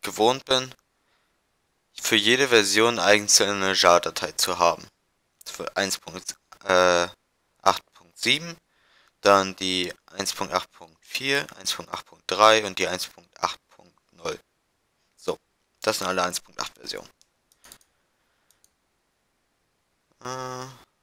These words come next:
okay.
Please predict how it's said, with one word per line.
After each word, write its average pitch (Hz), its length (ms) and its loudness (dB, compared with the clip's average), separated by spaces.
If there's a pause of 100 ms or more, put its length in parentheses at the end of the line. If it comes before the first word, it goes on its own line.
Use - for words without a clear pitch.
(3250)
okay. 117 1160 -8